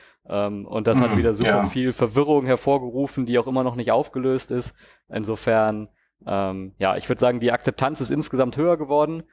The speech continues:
Speaker 1: äh, aber die Probleme sind auf jeden Fall noch nicht komplett, äh, aufgelöst und, äh, deswegen gibt's in Deutschland nach wie vor noch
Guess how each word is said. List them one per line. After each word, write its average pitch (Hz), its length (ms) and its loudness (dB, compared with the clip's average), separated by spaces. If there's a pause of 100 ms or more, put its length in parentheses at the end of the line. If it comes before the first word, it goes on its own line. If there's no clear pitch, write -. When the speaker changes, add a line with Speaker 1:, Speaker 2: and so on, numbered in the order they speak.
(160)
Speaker 1:
äh, - 40 -14
aber 110 520 2
die 117 80 2
Probleme 113 420 0
sind 107 180 0
auf 110 140 -2
jeden 107 140 -4
Fall 104 140 0
noch 98 140 0
nicht 107 180 -6
komplett, - 640 -2
äh, 98 360 4
aufgelöst 98 1000 -2
und, 92 500 -10
äh, 95 240 0 (100)
deswegen 98 480 -2 (480)
gibt's - 160 -6
in 120 80 0
Deutschland 120 260 2
nach 123 160 2
wie 120 60 0
vor 135 260 2
noch 120 140 -2